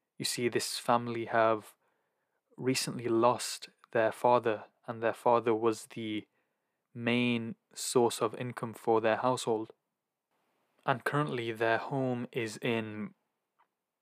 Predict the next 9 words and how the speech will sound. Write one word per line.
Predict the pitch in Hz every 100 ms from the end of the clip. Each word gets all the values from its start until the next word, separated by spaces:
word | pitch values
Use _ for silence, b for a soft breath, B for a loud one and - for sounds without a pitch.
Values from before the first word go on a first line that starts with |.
| _ _ _
very, | 139 120 123 120 113
very | 110 - 113 110
desperate | 104 120 - - 113 107
need | 117 120 110 -
of | - 110 104
attention. | - - 131 123 - 104 101 _ _ _ _ _ _ _ _ _ -
They've | 127 120 113
got | 120 110 110 _ _ _ _ _ -
serious | - - 143 135 127 120 113 - - -